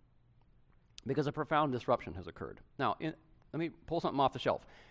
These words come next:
In the intro, I said that the str-, the, the s-, I, I mentioned the struggle of believers in the modern world. And the struggle for believers in God in the modern world, as I said,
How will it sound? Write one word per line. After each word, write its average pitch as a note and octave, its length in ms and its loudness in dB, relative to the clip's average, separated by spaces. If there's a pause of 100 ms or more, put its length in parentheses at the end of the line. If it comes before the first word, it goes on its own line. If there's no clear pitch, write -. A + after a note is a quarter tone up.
(380)
In F#3+ 120 6
the C4+ 100 2
intro, C3+ 640 -2
I A#2 120 2
said F2+ 360 -4
that - 100 -16
the A#2+ 60 -10
str-, - 200 -14 (140)
the, C3 240 -2
the C3+ 100 -4
s-, - 140 -6 (160)
I, - 160 -2
I - 60 -2
mentioned F3 260 0
the C3 80 0
struggle F3 440 0
of B2 220 2
believers C#3 800 0
in A#2+ 100 -2
the A2+ 80 0
modern A#2+ 440 4
world. A2+ 340 -2 (580)
And C#3 100 -2
the C3+ 60 0
struggle G3 360 4
for D#3+ 180 0
believers E3 640 0
in F3 140 4
God A#2 320 6
in A2+ 120 -2
the A2+ 60 0
modern C3 400 2
world, F#2+ 360 -2
as A2 120 -6
I A2 80 -2
said, E2 320 -4